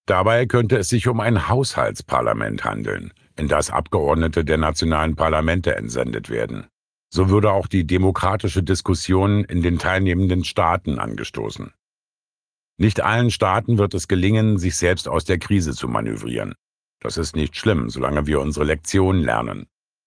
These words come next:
Wir haben die Wahl, ob wir die Finanzmärkte sich selbst überlassen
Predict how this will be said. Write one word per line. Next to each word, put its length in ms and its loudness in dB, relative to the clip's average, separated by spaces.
Wir 160 4
haben 220 4
die 200 4
Wahl, 420 2
ob 120 -6
wir 80 0
die 120 0
Finanzmärkte 840 0
sich 240 -4
selbst 360 -2
überlassen 680 0